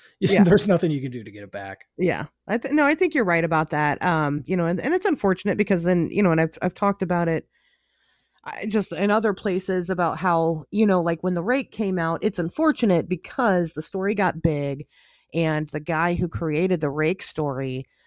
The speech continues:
Speaker 1: um, made a website specifically for trolling, and it was to catalog The Rake sightings that, that people were seeing. So somebody that probably could have seen a, a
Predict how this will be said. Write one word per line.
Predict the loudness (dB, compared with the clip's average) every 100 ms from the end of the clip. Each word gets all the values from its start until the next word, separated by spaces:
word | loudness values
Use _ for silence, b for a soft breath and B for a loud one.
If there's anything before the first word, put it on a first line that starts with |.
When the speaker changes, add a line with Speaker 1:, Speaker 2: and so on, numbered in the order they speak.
| _ -2
Speaker 1:
um, | 0 2 0 2
made | 4 6 4 4
a | 4
website | 2 0 0 0 0 -2
specifically | -6 -8 -8 -2 0 0 0 0 2 0
for | -2 -4
trolling, | 2 2 4 0 -4 -4
and | -4
it | -2
was | -4 -4
to | -2 -2 -2
catalog | -4 -2 0 2 0 -2 -4
The | -4
Rake | -2 -2 -2
sightings | -2 0 -2 -6 -10 -8
that, | -8 -8
that | -12 -12 -14 -12 -6
people | -4 -4
were | -6
seeing. | -6 -10 -12 B B B -6
So | -2
somebody | 0 0 2 2 2 0 -2
that | -2 -2 -2
probably | -2 0 0 -2 _
could | -4 -2
have | 0 -2
seen | -4 -4 -2 -2 -2 -8 -14 -4
a, |
a | -4